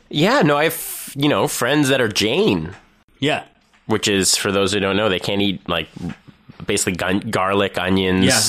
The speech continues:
Speaker 2: nothing that gets pulled out of the
Speaker 1: Fr-,
Speaker 2: ground, I
Speaker 1: yeah.
Speaker 2: think. Yeah. And
Speaker 1: So
Speaker 2: then
Speaker 1: interesting.
Speaker 2: I, I don't think they can eat potatoes.
Speaker 1: Yeah, they don't think they can eat anything
Speaker 2: Yeah.
Speaker 1: coming from the ground, essentially.
Speaker 2: Yeah, like, anything that's pulled out, anything that was alive and you had to pull on it to
Speaker 1: Right.
Speaker 2: ki-, 'cause you killed it.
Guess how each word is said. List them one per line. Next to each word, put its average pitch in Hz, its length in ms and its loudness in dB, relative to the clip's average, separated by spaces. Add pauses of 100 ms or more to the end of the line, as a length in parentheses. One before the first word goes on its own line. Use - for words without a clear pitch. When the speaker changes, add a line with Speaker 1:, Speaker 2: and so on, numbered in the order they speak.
Speaker 2:
nothing 156 180 2
that 135 100 2
gets 117 140 -4
pulled 120 300 0
out 110 100 0
of 107 60 0
the 107 60 -2
Speaker 1:
Fr-, 110 120 0
Speaker 2:
ground, 107 180 2
I - 60 4
Speaker 1:
yeah. 165 80 2
Speaker 2:
think. 131 220 0 (160)
Yeah. 107 220 -4 (480)
And 104 100 0
Speaker 1:
So 113 300 4
Speaker 2:
then 90 40 2
Speaker 1:
interesting. - 540 -2 (260)
Speaker 2:
I, 143 200 -4
I 165 60 0
don't 254 160 4
think 127 140 2
they 127 80 2
can 120 80 0
eat 120 80 0
potatoes. - 580 -4
Speaker 1:
Yeah, 117 120 0
they 104 80 4
don't 98 160 0
think 104 120 0
they 101 100 2
can 98 140 -2
eat 95 120 2
anything 98 360 0
Speaker 2:
Yeah. 98 240 2
Speaker 1:
coming 92 340 -2
from 95 180 -2
the 95 60 0
ground, 85 520 -4
essentially. 107 520 0
Speaker 2:
Yeah, 107 140 0
like, 131 140 2
anything 190 300 2
that's 160 140 0
pulled 139 380 2
out, 107 220 0
anything 156 320 2
that 147 140 2
was 135 140 2
alive 120 380 2
and 117 80 2
you 117 40 2
had 113 60 -4
to 113 60 -2
pull 113 320 2
on 101 160 4
it - 20 2
to 92 60 2 (240)
Speaker 1:
Right. - 120 -4
Speaker 2:
ki-, - 280 -6
'cause 110 160 -8
you 113 120 -2
killed 113 460 0
it. 95 220 -6